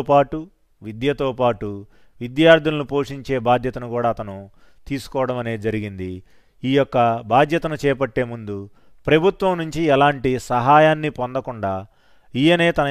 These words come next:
యొక్క ఆస్తులను కరిగించి స్వచ్ఛందమైనటువంటి విద్యాసేవ గుజరాత్లో ఉన్నటువంటి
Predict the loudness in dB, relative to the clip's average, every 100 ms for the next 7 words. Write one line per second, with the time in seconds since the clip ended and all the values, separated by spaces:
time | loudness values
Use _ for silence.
0 | -2 -2 -2 0 -2 -2 -6 -4 -2 -2
1 | -2 -6 -4 -4 -4 -8 -10 -4 -4 0
2 | 0 0 0 -2 -2 -6 -6 -6 -8 -14
3 | _ _ _ -12 -4 4 4 4 2 2
4 | 2 0 -2 -2 4 4 4 -2 -4 -6
5 | -8 -8 -8